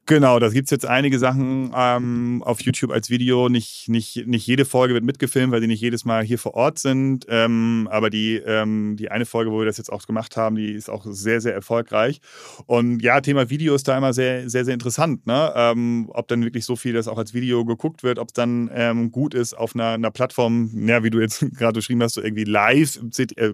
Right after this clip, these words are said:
mehr oder weniger live im Z D F um zweiundzwanzig Uhr, ob's bei YouTube ist, ob's auf anderen Streaming-Plattformen ist.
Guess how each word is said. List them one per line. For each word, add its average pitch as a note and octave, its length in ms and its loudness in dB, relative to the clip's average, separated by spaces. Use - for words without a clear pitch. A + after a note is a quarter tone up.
mehr A2 160 -2
oder A2 100 -2
weniger G#2+ 180 -2
live A2 260 0
im A2+ 120 -6
Z A2 160 -6
D - 40 -4
F C#3 220 -2
um B2+ 140 -8
zweiundzwanzig B2 580 -4
Uhr, C3 240 2
ob's - 180 -2
bei A2 120 2
YouTube C3 420 -4
ist, A#2+ 220 0
ob's A2 180 -4
auf A2 80 -2
anderen A#2 180 -2
Streaming-Plattformen A#2 760 -2
ist. A#2 340 -4